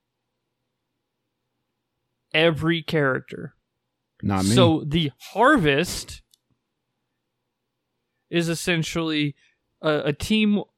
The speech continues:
Speaker 1: was sent in immediately after that battle to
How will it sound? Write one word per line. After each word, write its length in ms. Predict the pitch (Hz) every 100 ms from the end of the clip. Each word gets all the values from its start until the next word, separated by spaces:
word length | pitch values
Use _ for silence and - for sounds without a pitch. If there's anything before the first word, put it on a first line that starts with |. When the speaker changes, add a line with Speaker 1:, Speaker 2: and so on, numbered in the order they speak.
| _ _ _ _ _
Speaker 1:
was 220 | 170 165
sent 300 | - 190 175
in 260 | 180 147 139
immediately 680 | 147 151 160 185 190 156 170
after 220 | 165 165
that 180 | 160 147
battle 360 | 147 156 139 135
to 240 | - 147